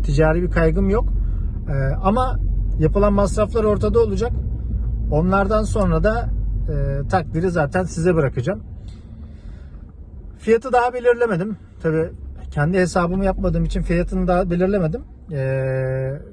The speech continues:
fiyatı belirleriz. Fiyatın çok bir acelesi yok. Durum böyle arkadaşlar.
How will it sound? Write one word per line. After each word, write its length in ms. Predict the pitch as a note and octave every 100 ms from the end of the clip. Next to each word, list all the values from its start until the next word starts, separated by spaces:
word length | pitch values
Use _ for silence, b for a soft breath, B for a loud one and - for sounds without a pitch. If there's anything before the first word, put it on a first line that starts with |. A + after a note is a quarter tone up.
| E3+ -
fiyatı 360 | F#3+ F#3 F#3+
belirleriz. 720 | F#3+ G3 G3 F#3 G3+ - - - -
Fiyatın 300 | D3+ E3 D#3+
çok 240 | D#3 D3+
bir 120 | D#3+
acelesi 420 | C3+ D3 C#3+ -
yok. 280 | D3 F#3 - - - - - - - - - - B B B B B B B -
Durum 220 | F#3 B3
böyle 180 | B3+ B3
arkadaşlar. 640 | G3+ G3 G3 - B3 -